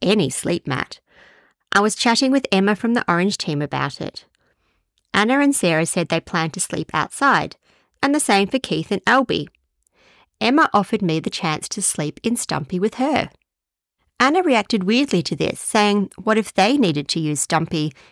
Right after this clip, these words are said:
if it became too sandy overnight?" So they didn't want me to sleep in Stumpy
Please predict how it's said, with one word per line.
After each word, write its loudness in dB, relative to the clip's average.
if -6
it -20
became -2
too -2
sandy 0
overnight?" 0
So 2
they 2
didn't 0
want 2
me 2
to -6
sleep -2
in -6
Stumpy -4